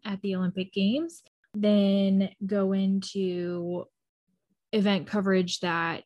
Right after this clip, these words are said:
happened during or before prime time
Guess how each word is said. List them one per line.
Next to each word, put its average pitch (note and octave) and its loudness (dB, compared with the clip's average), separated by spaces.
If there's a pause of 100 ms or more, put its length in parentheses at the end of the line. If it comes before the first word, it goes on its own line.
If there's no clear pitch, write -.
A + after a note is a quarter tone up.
happened F3 0 (160)
during F#3 4
or E3 -4
before E3 -4
prime E3 0
time E3 -4